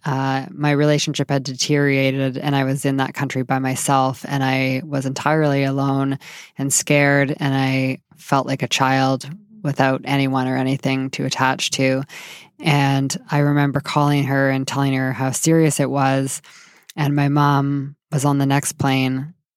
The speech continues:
to Australia from Canada, there to support me through everything. And no matter what happened during that scenario,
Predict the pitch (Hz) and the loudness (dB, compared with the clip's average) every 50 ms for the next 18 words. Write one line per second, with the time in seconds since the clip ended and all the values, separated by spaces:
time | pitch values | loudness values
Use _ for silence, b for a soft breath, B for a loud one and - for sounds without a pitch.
0 | _ _ - - - 135 139 135 135 131 - - 135 131 131 127 127 127 127 131 | _ _ -8 -4 0 2 2 2 2 0 0 0 0 2 2 2 0 0 0 -2
1 | 127 127 - - 143 139 139 131 - - 139 135 135 131 131 131 131 127 127 131 | -2 -4 -2 -2 0 0 0 -2 -2 0 0 2 2 0 0 0 0 0 0 -2
2 | 139 B B B B B B B _ - - 143 127 143 143 135 135 139 135 - | -4 B B B B B B B _ -8 -6 -4 0 2 2 2 2 2 0 -2
3 | 135 - - - - - 139 135 - 131 147 139 139 135 135 135 131 - - 147 | -2 -2 -4 -4 -2 -2 -2 -2 -2 -2 -2 0 0 0 0 -2 -2 -2 0 2
4 | 143 143 139 139 131 143 139 - - 135 131 135 131 135 135 135 - - 151 147 | 2 4 2 2 0 0 -2 -2 -2 0 0 0 0 -2 -4 -6 -8 -6 -4 -2
5 | 143 139 135 135 135 135 135 131 - - _ - - 147 143 147 143 143 139 139 | 0 0 0 0 0 -2 -2 -4 -6 -10 _ -6 -2 0 2 2 2 2 2 2
6 | 131 139 143 143 135 123 135 135 139 - - 143 143 139 135 143 139 135 135 135 | 2 0 0 0 0 0 0 0 -2 -2 -2 -2 -2 0 0 0 0 0 0 0
7 | 135 - - - 139 139 135 135 135 135 135 135 131 135 135 139 | 0 -2 -4 -4 -2 0 0 2 2 2 2 2 2 0 -2 -4